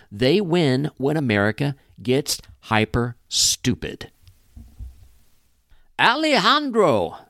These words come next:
Mayorkas must be arrested for all the laws and court orders that he has ignored, abused,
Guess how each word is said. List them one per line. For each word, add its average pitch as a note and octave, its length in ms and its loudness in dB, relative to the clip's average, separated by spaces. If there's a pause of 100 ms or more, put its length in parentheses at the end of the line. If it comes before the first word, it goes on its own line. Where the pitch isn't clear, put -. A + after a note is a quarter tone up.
(120)
Mayorkas C#3+ 760 0
must A2 340 -2
be C3 160 0
arrested A2 460 -2
for A2 180 -2
all G#2+ 220 2
the G#2+ 100 -2
laws G#2+ 460 0
and F#2+ 100 -10
court A#2+ 260 -4
orders G#2 440 2 (320)
that G#2+ 140 -2
he F#2+ 100 -2
has F#2 120 -2
ignored, B2+ 560 0 (320)
abused, F#2+ 600 -2